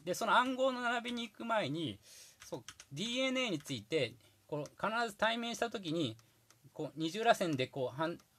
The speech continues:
対面します。で、その時に、ここ、塩基のところが内側に、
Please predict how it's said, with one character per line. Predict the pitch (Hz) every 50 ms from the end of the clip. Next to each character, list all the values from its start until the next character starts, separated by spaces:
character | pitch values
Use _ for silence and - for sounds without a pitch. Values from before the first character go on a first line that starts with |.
| - _ _ _ _
対 | - 165 165 170 175
面 | 170 175 170 160
し | - 175
ま | 170 160 156
す。 | - 165
で、 | 175 165
そ | - 226
の | 247 269
時 | 262 285 254 - 175
に、 | 175 202 185 135 107 - - _ _ _ _ _ _ _ _ -
こ | - 180
こ、 | - - 185 - - _ _ _ -
塩 | 208 277 294 277
基 | 262 - 196
の | 180 151
と | 165 160
こ | 165
ろ | 160 123
が |
内 | 135 - - 226
側 | 226 240 240 233
に、 | 226 226 208 151